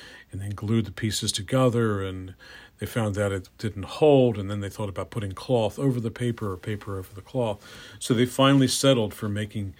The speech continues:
uh, a cloth paper, paper combination. And it's a huge balloon. I mean, it had a thirty-five foot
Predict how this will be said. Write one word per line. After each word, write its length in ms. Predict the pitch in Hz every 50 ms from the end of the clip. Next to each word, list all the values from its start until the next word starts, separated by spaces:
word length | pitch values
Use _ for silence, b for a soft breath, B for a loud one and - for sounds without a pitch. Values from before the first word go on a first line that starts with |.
| B B B B B _ -
uh, 160 | 101 98 104 -
a 40 | 120
cloth 480 | - - - - 135 113 110 110 - -
paper, 320 | - 127 113 - - 104
paper 420 | - - - - 131 120 - 110
combination. 840 | 104 - 127 113 110 107 104 101 104 107 123 131 - - 92 85 85 - _ B B B B B B B B B B B B -
And 120 | 110 113
it's 140 | 123 120 -
a 60 | 123
huge 420 | - - - 139 127 117 95 85
balloon. 300 | - 113 120 143 151 123
I 40 | 95
mean, 180 | 85 92 92 90
it 80 | 87
had 160 | 90 104 95 98
a 40 |
thirty-five 800 | 95 - - - 120 113 107 110 107 - - 110 104 104 101 95
foot 340 | - - - 110 104 98